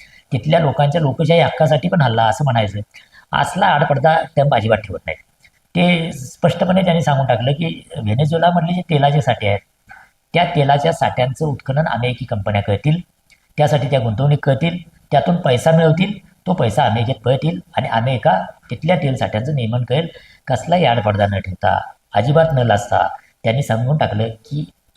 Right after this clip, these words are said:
हे युद्ध तेलाशी संबंधित आहे. जे सांगायला इराकमध्ये जेव्हा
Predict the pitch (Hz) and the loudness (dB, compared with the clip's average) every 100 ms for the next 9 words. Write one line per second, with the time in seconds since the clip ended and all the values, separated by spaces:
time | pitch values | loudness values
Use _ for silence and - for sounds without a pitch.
0 | 156 170 117 98 120 135 - - _ _ | -6 -4 -2 -4 -4 -6 -8 -20 _ _
1 | 117 117 120 - 131 101 95 101 110 117 | -4 0 0 -2 -6 -6 -4 -4 -2 -2
2 | 92 - _ _ _ - 110 165 170 113 | -2 -8 _ _ _ -8 0 2 2 2
3 | 113 107 139 - 127 156 170 151 143 131 | 2 2 2 -2 0 2 2 0 0 -2
4 | 127 123 | 0 -2